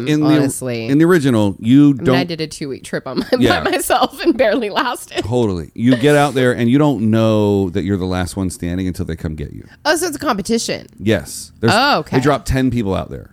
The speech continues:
Speaker 2: Oh, okay.
Speaker 1: with a sat phone, and they're like, "You have to catch all your own food. You have to make your own fire. You have to build your own shelter."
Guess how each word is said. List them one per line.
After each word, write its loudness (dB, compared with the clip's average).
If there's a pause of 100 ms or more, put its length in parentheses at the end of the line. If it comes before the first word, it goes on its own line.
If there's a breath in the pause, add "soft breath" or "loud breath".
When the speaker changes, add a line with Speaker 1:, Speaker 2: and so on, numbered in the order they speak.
(120)
Speaker 2:
Oh, 2
okay. 0
Speaker 1:
with 4
a 2
sat 2
phone, 0
and 0
they're 0
like, -4
"You 0
have 0
to -20
catch -2
all 2
your 0
own 0
food. 0
You 0
have -4
to -8
make -2
your -2
own -4
fire. 0
You 2
have -2
to -16
build -2
your 0
own 0
shelter." -10